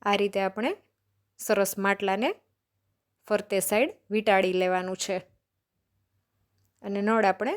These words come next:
ખુલ્લો રાખવાનો છે. હવે આપણે એક લોટામાં પાણી લઈ લેશું અને એ પાણીને આપણે જે કપડું વીંટાળીને રાખ્યું છે માટલાને, એના ઉપર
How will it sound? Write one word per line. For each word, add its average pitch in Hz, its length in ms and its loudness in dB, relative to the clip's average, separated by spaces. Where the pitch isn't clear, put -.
ખુલ્લો 214 280 2
રાખવાનો 180 560 0
છે. - 200 -6
હવે 269 160 6
આપણે 226 320 4
એક 208 140 -10
લોટામાં 202 500 0
પાણી 269 280 2
લઈ 240 240 4
લેશું 202 340 0
અને 196 220 -6
એ 202 80 2
પાણીને 196 460 -2
આપણે 208 300 -2
જે 208 160 -2
કપડું 208 380 2
વીંટાળીને 208 540 0
રાખ્યું 269 400 2
છે 226 160 0
માટલાને, 190 540 -2
એના 185 260 -4
ઉપર 185 320 0